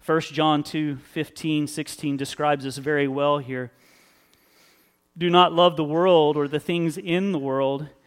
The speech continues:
If anyone loves the world, the love of the Father is not in him. For all that is in the world, the desires of the flesh and the desires of the eyes and pride of life, is not from the Father, but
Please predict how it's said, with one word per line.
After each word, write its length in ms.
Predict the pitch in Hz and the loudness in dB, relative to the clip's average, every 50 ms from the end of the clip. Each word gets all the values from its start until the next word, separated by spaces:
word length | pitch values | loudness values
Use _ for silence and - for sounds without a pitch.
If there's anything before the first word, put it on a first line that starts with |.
| _ _ - | _ _ -8
If 160 | 147 143 - | -8 -6 -4
anyone 420 | 180 175 185 175 170 160 156 160 156 | -2 -2 0 0 0 0 0 2 2
loves 220 | 165 180 175 143 | 2 2 2 0
the 100 | 156 156 | -4 -6
world, 360 | 147 160 185 190 190 175 160 | -4 -2 2 4 4 4 2
the 60 | 156 | 0
love 220 | 151 147 160 165 165 | -2 0 0 0 0
of 60 | 156 | -2
the 60 | 151 - | -8 -8
Father 420 | - - 170 180 180 156 139 139 | -6 -4 0 0 0 0 0 -4
is 240 | 147 139 139 135 127 | -2 -4 -4 -4 -4
not 300 | 143 143 143 151 160 151 | -4 -2 0 0 0 0
in 160 | 160 180 165 | -2 -4 -6
him. 380 | 127 127 120 120 120 123 123 - _ _ _ _ _ _ _ _ _ _ | -8 -8 -10 -10 -12 -14 -18 -20 _ _ _ _ _ _ _ _ _ _
For 160 | - 160 156 | -8 -6 -2
all 260 | 151 156 170 180 190 | 0 2 4 4 4
that 160 | 180 180 165 | 4 2 2
is 140 | 165 147 143 | 2 0 -2
in 100 | 165 165 | -4 -4
the 80 | 165 156 | -4 -4
world, 380 | 151 160 170 185 185 170 147 | -4 -2 -2 0 0 0 0
the 80 | 143 139 | -2 -4
desires 460 | 143 143 131 143 147 156 170 180 170 | -4 -4 -2 0 2 2 2 0 -2
of 60 | 165 | -6
the 80 | 143 139 | -10 -10
flesh 400 | - - 160 156 160 160 151 - | -10 -6 -4 0 0 0 -2 -4
and 120 | 151 143 | -6 -6
the 60 | 143 | -6
desires 520 | 131 131 131 123 139 131 147 160 170 160 151 | -6 -6 -6 -4 -2 0 2 2 2 0 -2
of 80 | 151 | -4
the 120 | 139 139 131 | -10 -10 -8
eyes 400 | 131 139 147 147 151 156 143 135 | -6 -4 -2 -2 0 -2 -2 -2
and 140 | 135 127 - | -6 -10 -10
pride 300 | - - 147 151 151 147 | -8 -6 -4 -4 -4 -4
of 120 | 135 127 | -6 -6
life, 420 | 143 139 147 147 139 131 123 - - - - - - | -4 -2 0 0 0 -2 -4 -10 -20 -20 -20 -16 -8
is 180 | - 143 127 123 | -6 -6 -6 -4
not 340 | 143 143 147 165 170 165 - | 0 2 2 2 2 0 -6
from 200 | - 190 190 196 | -8 -6 -6 -6
the 80 | 202 | -6
Father, 520 | - - 160 143 135 131 131 127 131 131 123 _ _ _ _ _ _ | -6 -4 -4 -2 -2 -2 -4 -6 -8 -8 -12 _ _ _ _ _ _
but 480 | - 127 147 143 135 139 147 - - - | -14 -6 -2 -2 -2 -2 -4 -8 -16 -20